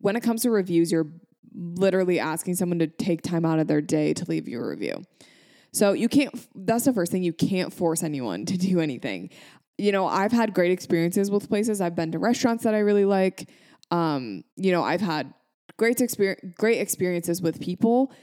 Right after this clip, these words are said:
but, like, sometimes I'm just too busy and I forget to leave a review. Even if I get a reminder, I still forget to leave a review. So sometimes it's not a you thing, it's a them thing, and it's, like, a time thing. But I do think there are some things you can do to help you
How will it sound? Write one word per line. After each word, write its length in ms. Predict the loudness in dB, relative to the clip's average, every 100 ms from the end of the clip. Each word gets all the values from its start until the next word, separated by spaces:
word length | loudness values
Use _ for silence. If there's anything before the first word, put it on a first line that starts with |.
| _ _ -4 0
but, 140 | 2
like, 400 | 2 2 -2 -10
sometimes 400 | -4 -2 0 0
I'm 100 | 0
just 240 | 0 -2 -2
too 100 | 0
busy 280 | 2 2
and 80 | 0
I 80 | 0
forget 260 | -2 -6 -6
to 80 | -8
leave 200 | -8 -6
a 40 |
review. 400 | -8 -6 -6 -4
Even 220 | -4 -2
if 140 | -2 -2
I 100 | 0
get 140 | 0
a 40 |
reminder, 480 | 0 -2 -4 -4 -4
I 120 | -4
still 320 | -6 -4 -4 -6
forget 320 | -8 -8 -8
to 100 | -8
leave 180 | -8 -10
a 60 |
review. 360 | -12 -10 -10 -10 -14 -20 -20 _ _
So 580 | -2 0 2 2 2 0
sometimes 480 | -2 -2 -2 -2 -2
it's 120 | -2
not 120 | 0
a 40 | 0
you 220 | 2 0
thing, 420 | 2 0 0 -4 -4
it's 160 | -2
a 60 | 0
them 240 | 0 -2
thing, 320 | -2 -2 -2 -4
and 80 |
it's, 240 | -6 -6 -10
like, 200 | -12 -8
a 80 | -8
time 320 | -8 -8 -8
thing. 380 | -4 -2 0 -2 -6 -20 _ -8
But 300 | -2 0 2
I 140 | 2
do 140 | 2 2
think 180 | 2
there 140 | 2 2
are 60 |
some 280 | 0 0 0
things 200 | 0 2
you 100 | 2
can 180 | 0 -2
do 240 | 2 2
to 80 | 2
help 420 | -2 -8 -10 -6
you 340 | -2 0 0